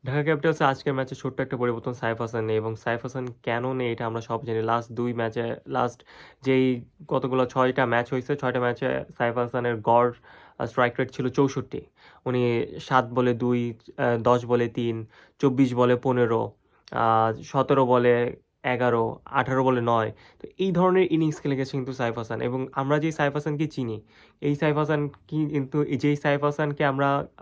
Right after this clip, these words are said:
বিপিএল এ দেখতেছি, পুরো আকাশ পাতাল তফাৎ। Even আমরা যদি দেখতে পারি যে আপনার, আহ, সাইফ হাসানকে কিন্তু নেওয়া হয়েছিল যে এশিয়া কাপে। এশিয়া কাপে কিন্তু তিনি দারুণ খেলেছেন। এশিয়া কাপের পর আফগানিস্তান ভালোই খেলেছেন। এই দুইটা সিরিজে কিন্তু সাইফ হাসানের ছিল একটা প্রাইম টাইম।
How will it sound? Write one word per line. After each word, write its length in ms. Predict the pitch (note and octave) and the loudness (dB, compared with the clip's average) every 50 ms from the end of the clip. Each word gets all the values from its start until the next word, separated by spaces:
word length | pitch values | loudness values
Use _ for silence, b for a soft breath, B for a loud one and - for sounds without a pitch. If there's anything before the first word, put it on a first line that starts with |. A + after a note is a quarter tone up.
| C3 C3 | -10 -6
বিপিএল 320 | A#2 C3 C3 C#3 C#3+ C#3 | -4 -2 0 2 2 0
এ 40 | C3 | 0
দেখতেছি, 360 | A#2+ B2 A#2+ - A2 A2+ D3+ | -2 -4 -6 -6 -8 -8 -6
পুরো 200 | D3 - G#3 G3 | 0 2 4 6
আকাশ 280 | E3+ E3+ - F3 E3 - | 6 4 4 0 -4 -4
পাতাল 260 | - D#3 D3 C#3+ C3 | -4 -2 -2 -2 -2
তফাৎ। 400 | - A#2+ A2 G#2+ A2+ G#2+ G#2 - B B B B B B B B B B B | 0 -2 0 0 0 -2 -4 -6 B B B B B B B B B B B
Even 200 | D3+ D3 E3 E3 | -2 0 2 4
আমরা 240 | D#3+ D#3+ E3 E3 D#3+ D3+ - - - D3+ D3 | 4 4 4 2 0 0 -6 -6 -4 -2 0
যদি 220 | C3 D#3 D#3 D#3 | 2 2 2 2
দেখতে 220 | C#3+ D#3 D3+ - D#3 | 0 -2 -2 0 2
পারি 160 | D3+ D3+ D3 | 2 2 4
যে 160 | D3 C#3+ C#3 | 4 4 6
আপনার, 580 | C#3 C#3 C#3 C3 C3 B2 A#2+ B2+ B2 B2 B2 A#2+ - B B B B B B | 6 4 2 0 -2 -2 0 0 2 2 2 0 -4 B B B B B B
আহ, 260 | C#3+ C3 A#2+ A#2 A#2+ | 0 2 2 2 2
সাইফ 240 | - - D3 C#3 C3+ | 0 0 0 0 0
হাসানকে 300 | D3+ D3 D#3+ D#3 D3 D#3+ | 0 0 0 0 0 -2
কিন্তু 200 | D3 D#3 D3 D#3+ | -2 -2 -2 -2
নেওয়া 200 | D3 C#3+ C#3+ C#3+ | -2 0 0 0
হয়েছিল 400 | C#3+ D3 C#3+ - D#3 D3 D3 D3 | 0 -2 -2 0 0 2 2 2
যে 100 | C#3 D3 | 2 2
এশিয়া 300 | C#3+ C#3 C3 - D3+ C3 | 2 2 2 2 0 0
কাপে। 320 | A#2+ A#2 G#2+ - A#2+ C3 - | 0 0 -2 -4 -6 -8 -6
এশিয়া 260 | - C#3+ C3+ D3 C#3+ | -6 -4 -2 0 0
কাপে 160 | D3 D3 C#3+ | 0 0 0
কিন্তু 200 | C#3 D3+ C#3 D3 | -2 -4 -4 -4
তিনি 160 | C#3 C#3+ C#3+ C3+ | -2 -2 -2 2
দারুণ 300 | A#2+ C3 C3 C#3 C#3+ C#3 | 2 2 4 2 0 -2
খেলেছেন। 480 | C#3 D3+ C#3 C3 B2+ C#3 C3 B2+ C3 | -2 -2 -2 -2 -2 -4 -4 -4 -4
এশিয়া 260 | C3+ B2+ - C#3 C3+ | -6 -4 -2 -2 -2
কাপের 140 | B2+ C3 C3+ | 0 0 -2
পর 140 | - C3+ C3 | 0 4 4
আফগানিস্তান 640 | B2+ B2+ B2 C3+ C3 B2+ B2 - C3+ B2+ B2 A#2+ C3 | 4 4 2 0 -2 -4 -4 -4 -4 -4 -4 -4 -6
ভালোই 280 | C3+ C3+ C3+ C#3 D3 C#3+ | -2 0 2 2 2 2
খেলেছেন। 320 | C#3+ C#3 B2+ - - B2+ | 2 0 -2 -2 -4 -2
এই 120 | - E3+ E3 | 0 0 0
দুইটা 260 | D3 E3+ E3+ E3+ E3 | 2 0 0 0 0
সিরিজে 280 | E3 E3+ E3 E3+ D#3+ | 0 -2 -2 -2 -2
কিন্তু 180 | D#3+ E3+ E3 E3 | -4 -4 -4 -4
সাইফ 180 | D#3+ D#3 C#3+ C#3+ | -2 -4 -2 -2
হাসানের 260 | D3 D3 D3 C#3+ C#3+ | -2 -4 -4 -4 -4
ছিল 140 | - C#3+ C#3 | -6 -6 -6
একটা 140 | C#3 - | -6 -4
প্রাইম 240 | - - B2 A#2+ A#2 | 0 0 0 0 0
টাইম। 180 | A2+ A2+ G#2+ | -2 -4 -6